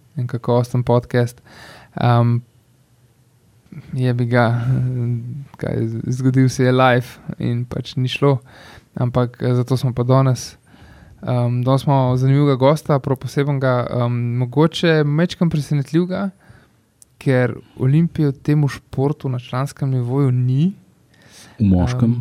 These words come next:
Speaker 2: članskem nivoju.
Speaker 1: tako, moškem. Ehm,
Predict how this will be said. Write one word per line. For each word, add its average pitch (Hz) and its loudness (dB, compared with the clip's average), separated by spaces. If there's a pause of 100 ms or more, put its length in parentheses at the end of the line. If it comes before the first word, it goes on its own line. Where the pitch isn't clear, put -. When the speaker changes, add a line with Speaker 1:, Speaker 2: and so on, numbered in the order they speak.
(140)
Speaker 2:
članskem 98 -6
nivoju. 95 -6
Speaker 1:
tako, 160 4
moškem. 135 0 (500)
Ehm, 127 -2